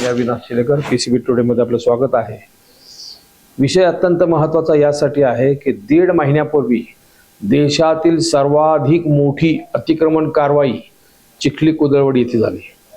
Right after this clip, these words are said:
पिंपरी चिंचवड महापालिका प्रशासन, नंतर पोलीस, निमलष्करी दल असा संपूर्ण ताफा पंच्याहत्तर जेसीबी मशीन घेऊन कुदळवाडी भुईसपाट केली.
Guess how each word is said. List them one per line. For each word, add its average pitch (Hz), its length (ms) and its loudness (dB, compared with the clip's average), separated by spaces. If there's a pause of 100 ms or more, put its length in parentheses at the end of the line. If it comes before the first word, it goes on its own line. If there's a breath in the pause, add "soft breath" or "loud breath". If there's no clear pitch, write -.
(540)
पिंपरी 139 300 0
चिंचवड 143 320 0
महापालिका 131 680 0
प्रशासन, 139 640 -2 (720 soft breath)
नंतर 120 200 -2
पोलीस, 139 680 0 (440)
निमलष्करी 135 520 0
दल 147 280 0 (500 soft breath)
असा - 180 -4
संपूर्ण 165 480 0
ताफा 147 480 -2 (840)
पंच्याहत्तर 143 600 0
जेसीबी 135 500 0
मशीन 147 360 0
घेऊन 131 400 0
कुदळवाडी 135 580 0
भुईसपाट 117 580 -4
केली. - 440 -20